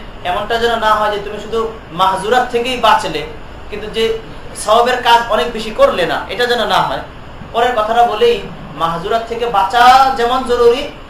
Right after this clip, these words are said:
আবার নেক আমলের ব্যাপারে মু-, মুবাদারা এটাও জরুরি, এটা বলতেছেন। ওয়া মা তাফআলু মিন খাইরিন, তোমরা যে ভালো কাজই করবে, কাসাদাকাতিন ইয়ালামুহুল্লাহ, আল্লাহ তা জানেন, জানেন মানে ফায়ুজাজিকুম বিহ। ওয়া নাযালা ফি আহলিল ইয়ামান,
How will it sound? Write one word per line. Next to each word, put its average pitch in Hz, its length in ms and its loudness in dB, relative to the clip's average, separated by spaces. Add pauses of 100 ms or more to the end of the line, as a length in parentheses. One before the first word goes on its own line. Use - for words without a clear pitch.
(200)
আবার 180 220 0
নেক 220 300 -4
আমলের 226 440 -2
ব্যাপারে 202 420 -2
মু-, 202 240 -6
মুবাদারা 214 760 2
এটাও 208 300 -2
জরুরি, - 340 -4
এটা 208 140 -4
বলতেছেন। 190 360 -6
ওয়া 180 120 -4
মা 208 260 2
তাফআলু 185 480 -2
মিন 160 240 -8
খাইরিন, 175 320 -4 (460)
তোমরা 214 180 -2
যে - 180 -6
ভালো 220 280 2
কাজই 208 300 0
করবে, 175 260 -6 (360)
কাসাদাকাতিন 185 720 0 (360)
ইয়ালামুহুল্লাহ, 151 1080 0 (100)
আল্লাহ 180 300 -2
তা 156 160 0
জানেন, 165 280 -4 (500)
জানেন 185 260 -4
মানে 226 260 -2 (280)
ফায়ুজাজিকুম 170 1120 -2
বিহ। 165 120 -6 (640)
ওয়া 170 100 0
নাযালা 233 480 2
ফি 247 140 -4
আহলিল 190 400 -4
ইয়ামান, 151 280 -4